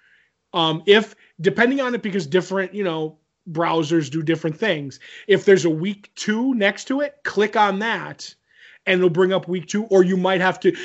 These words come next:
you know, like, sometimes when it's like you're doing a credit card thing, and it's like, what year is your credit card? You have to open it up and go,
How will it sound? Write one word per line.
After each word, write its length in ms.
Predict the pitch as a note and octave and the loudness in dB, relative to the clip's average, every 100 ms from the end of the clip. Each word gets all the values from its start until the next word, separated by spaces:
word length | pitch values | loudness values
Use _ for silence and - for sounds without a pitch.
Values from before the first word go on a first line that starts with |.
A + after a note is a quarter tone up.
| D4+ | -4
you 60 | G3+ | 0
know, 100 | G#3 | 2
like, 200 | G#3 F#3+ | 0 -2
sometimes 500 | G3+ G3 G3 F#3+ D#3+ | -2 0 0 0 0
when 180 | F#3+ F#3 | 2 2
it's 180 | F3 | 0
like 200 | E3+ F3 | -2 -4
you're 120 | F3 E3+ | 0 4
doing 220 | F3+ E3+ | 6 4
a 60 | |
credit 320 | D#3 F3 E3 E3 | 2 0 0 2
card 200 | E3+ E3 | 2 2
thing, 220 | F#3 F3 | 2 2
and 80 | E3 | 0
it's 140 | D#3+ | 2
like, 240 | D#3+ D#3 - - - _ _ - | 0 0 -6 -20 -20 _ _ -2
what 320 | E3 G3 F#3 | 4 4 4
year 280 | F3 F#3 F3+ | 4 8 8
is 120 | D#3 | 6
your 100 | E3+ | 0
credit 320 | - F3 E3+ | 0 0 0
card? 320 | - E3+ E3+ | 0 0 0
You 80 | E3 | 0
have 160 | E3+ D3+ | 0 -2
to 120 | E3+ | 0
open 280 | F3 E3+ F3 | 2 4 4
it 100 | E3+ | 4
up 180 | E3 E3 | 2 2
and 160 | D#3+ | -2
go, 360 | C#3+ E3 E3 E3 | 2 4 4 2